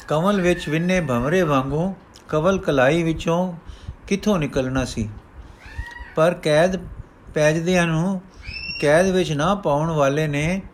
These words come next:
ਕੱਢ ਤੁਸਾਂ ਵੱਲ ਟੋਰਿਆ। ਖਬਰੇ ਇਸੇ ਲਈ ਕਿ ਤੁਸਾਂ ਦੇ ਵਿਆਕੁਲ ਹਿਰਦੇ ਕਮਲ ਨੂੰ ਕੁਮਲਾਉਣੋਂ ਰੋਕ ਪਵੇ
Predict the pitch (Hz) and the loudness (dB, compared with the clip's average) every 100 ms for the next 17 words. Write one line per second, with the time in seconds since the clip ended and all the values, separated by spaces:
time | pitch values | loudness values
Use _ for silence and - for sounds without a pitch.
0 | - - - - - - 175 175 165 175 | -20 -20 -20 -20 -8 2 4 4 2 2
1 | 196 - - - - - - - - - | 0 -8 -20 -20 -20 -20 -20 -20 -14 -6
2 | 170 202 185 156 151 156 139 131 139 135 | -2 2 2 2 2 0 -2 0 2 2
3 | 135 - - - - - 156 180 202 185 | 0 -8 -20 -20 -18 -6 -2 2 2 2
4 | 165 - 190 175 185 190 175 - 165 185 | 0 2 2 4 4 2 -2 -2 -2 0
5 | 180 160 170 165 151 135 135 185 151 147 | 0 2 0 2 2 2 0 -2 -2 -2
6 | 160 165 147 143 160 160 175 - 143 135 | 0 -2 -2 -2 -2 -2 -4 -6 -4 -2
7 | 127 147 170 147 135 139 - 131 147 156 | 0 0 0 0 0 -2 -4 -2 0 -2